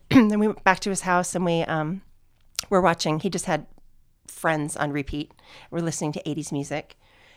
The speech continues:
And, um, I just wasn't leaving. I just wasn't leaving. And I was like, "Do you mind if I just hang out a little longer?" Because, you know,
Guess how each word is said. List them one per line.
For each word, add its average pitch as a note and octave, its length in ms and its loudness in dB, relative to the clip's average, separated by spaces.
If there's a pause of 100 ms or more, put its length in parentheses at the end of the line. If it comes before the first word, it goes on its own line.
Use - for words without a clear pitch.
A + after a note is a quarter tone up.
(240)
And, E3+ 260 -6
um, E3 400 -2 (520)
I F3+ 80 4
just - 180 -8
wasn't - 220 -6
leaving. - 280 -6 (360)
I G3 60 2
just A#3+ 140 -6
wasn't - 240 -4
leaving. D#3+ 380 -4 (440)
And F#3 140 -2
I F#3+ 40 -2
was F#3+ 100 -6
like, G#3 120 -10
"Do - 80 -8
you C#4 60 -2
mind C#4 200 0
if - 100 -8
I C4+ 80 -4
just B3 220 -8
hang A#3 160 -4
out G3+ 100 -2
a G#3 40 -4
little G3 160 -6
longer?" F3+ 260 -2
Because, E3 340 -8
you F3 80 -4
know, D#3 220 -6